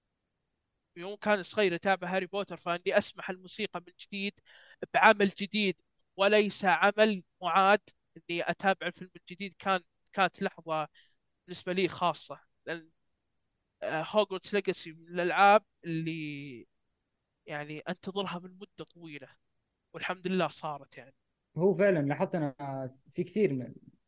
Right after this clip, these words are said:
Speaker 2: من الموسيقى، يعني التون حقه ماخوذ من موسيقى بلعبة.
Speaker 1: وبعضها موسيقى هم
Speaker 2: من الفيلم
Speaker 1: مصممينها من
Speaker 2: نفسه.
Speaker 1: نفسه.
Speaker 2: فمعدل عليها يعني.
Speaker 1: أهنيهم. مرة أهنيهم.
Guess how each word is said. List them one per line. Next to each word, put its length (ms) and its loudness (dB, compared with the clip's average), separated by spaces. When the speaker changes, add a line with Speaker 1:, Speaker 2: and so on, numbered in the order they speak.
Speaker 2:
من 60 -8
الموسيقى، 320 -4
يعني 160 -2
التون 380 -2
حقه 440 -2
ماخوذ 340 0
من 240 -4
موسيقى 400 -2
بلعبة. 340 -2
Speaker 1:
وبعضها 400 2
موسيقى 400 -4
هم 120 -6
Speaker 2:
من 180 -2
الفيلم 80 4
Speaker 1:
مصممينها 340 2
من 60 -2
Speaker 2:
نفسه. 160 -12
Speaker 1:
نفسه. 200 -14
Speaker 2:
فمعدل 560 2
عليها 300 2
يعني. 240 -10
Speaker 1:
أهنيهم. 520 -4
مرة 400 -2
أهنيهم. 320 -10